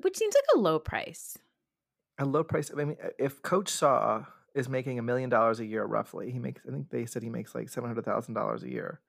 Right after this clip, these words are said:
Speaker 1: Yeah.
Speaker 2: No, <sighs> they'll make that back in no time.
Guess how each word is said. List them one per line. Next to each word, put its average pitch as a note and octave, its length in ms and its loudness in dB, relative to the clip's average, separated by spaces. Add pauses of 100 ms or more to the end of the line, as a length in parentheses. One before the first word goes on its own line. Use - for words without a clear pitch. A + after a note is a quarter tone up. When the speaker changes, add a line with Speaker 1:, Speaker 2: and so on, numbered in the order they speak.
(320)
Speaker 1:
Yeah. F#3 280 -6 (200)
Speaker 2:
No, A3 140 -2 (340)
<sighs> - 280 -14
they'll F3+ 100 2
make G#3+ 180 4
that F3 160 2
back E3+ 200 0
in D#3 80 2
no F3 120 2
time. - 400 -8